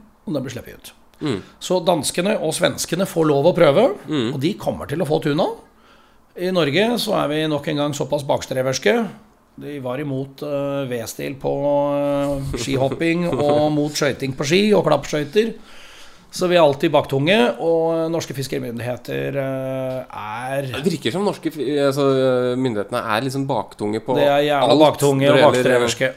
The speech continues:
Speaker 1: Så,
Speaker 2: ennå vi har
Speaker 1: eh,
Speaker 2: så mye kultur på
Speaker 1: å være inno-,
Speaker 2: sportsfiske.
Speaker 1: innovative, det er umulig. Og, eh, det var jo et enormt sportfiske etter, eh, tunfisk i Øresund.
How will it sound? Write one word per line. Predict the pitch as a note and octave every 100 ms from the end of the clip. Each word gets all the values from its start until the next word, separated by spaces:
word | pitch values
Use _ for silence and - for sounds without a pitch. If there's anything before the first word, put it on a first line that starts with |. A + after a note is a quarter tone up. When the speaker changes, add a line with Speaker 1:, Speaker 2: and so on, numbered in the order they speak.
| -
Speaker 1:
Så, | - - D3+ C#3+ C#3+
Speaker 2:
ennå | C3+
vi | B2+
har | B2+
Speaker 1:
eh, | B2
Speaker 2:
så | A#2
mye | A#2 G#2+
kultur | A2+ G#2 G2+
på | - A2
Speaker 1:
å | G#2+ G#2 G#2 G#2+ -
være | E3 E3+
inno-, | D3+
Speaker 2:
sportsfiske. | D#3 F#3+ E3+
Speaker 1:
innovative, | D3+ D3+ D3+ D#3 E3+ E3+
det | D#3 D3+
er | D3+
umulig. | D3 C3 C#3 B2+
Og, | C3+ C#3+ C#3+ C#3+
eh, | C#3 C#3 C3+ C3+ B2+
det | C#3+
var | A#2+
jo |
et | C3+ D#3+
enormt | D#3+ E3+ A3 C4 C3+ -
sportfiske | C3+ C#3+ C3 - C#3+ C3+
etter, | D3 C#3 C3+ C3+ C3+ C3+
eh, |
tunfisk | C3 C#3 - B2+ -
i | C3
Øresund. | B2 A2 G2+ C3 E3